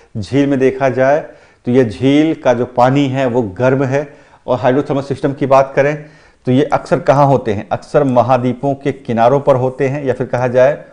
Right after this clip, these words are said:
उनकी जो दरारें होती हैं वहाँ, मध्य सागरीय जो कटक होते हैं वहाँ पर सर्वाधिक पाए जाते हैं। और देखा जाए जहाँ गर्म प्रवाह के क्षेत्र होते हैं, खास करके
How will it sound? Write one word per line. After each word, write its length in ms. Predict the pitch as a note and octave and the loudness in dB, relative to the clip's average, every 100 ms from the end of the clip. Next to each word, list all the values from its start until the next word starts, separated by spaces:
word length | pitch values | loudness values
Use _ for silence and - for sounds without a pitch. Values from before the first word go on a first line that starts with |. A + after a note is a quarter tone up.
| - | -12
उनकी 200 | B2 C3+ | -8 -2
जो 100 | C3 | -2
दरारें 420 | G#2+ A#2 A#2+ C3+ | 2 4 6 4
होती 280 | C#3 C3+ C#3+ | 2 0 -2
हैं 60 | C3+ | -2
वहाँ, 460 | A#2+ B2+ D3+ - - - _ - | -2 0 -2 -2 -20 -20 _ -10
मध्य 280 | A#2+ D3 C#3 | 0 0 0
सागरीय 400 | C3+ C3+ C3+ C#3+ | 0 2 2 2
जो 120 | C3+ | 0
कटक 360 | C3+ C3 D3+ C#3+ | -2 -2 0 0
होते 340 | C#3 C3+ D3+ | -2 -2 0
हैं 120 | C3 C#3 | 2 0
वहाँ 340 | A2 A2+ C#3 | 0 -2 -2
पर 140 | C#3+ C#3+ | -2 -4
सर्वाधिक 520 | - C#3 C3+ C3+ C3+ | -2 2 4 2 2
पाए 220 | D3 C3+ | 4 4
जाते 300 | C3+ C3+ D#3 | 4 0 -2
हैं। 200 | C3+ C#3+ C#3+ - _ _ - | -4 -6 -12 -20 _ _ 0
और 200 | C#3+ C3+ | 2 2
देखा 240 | C3 C#3+ | 0 0
जाए 200 | C3 C3+ | 0 0
जहाँ 380 | B2+ A#2 C3+ B2+ | 0 -2 -2 0
गर्म 220 | B2 B2+ C3+ | 0 0 -2
प्रवाह 360 | B2+ B2 C3+ | 0 2 2
के 160 | B2 C#3+ | 0 -6
क्षेत्र 480 | C3 - F#3 F3+ D#3 | -6 -2 -2 0 0
होते 280 | A#2+ A2+ C3 | 0 0 -2
हैं, 100 | C3 | 0
खास 260 | C3 B2+ | 0 0
करके 300 | B2+ A#2+ D3 | -4 -4 -6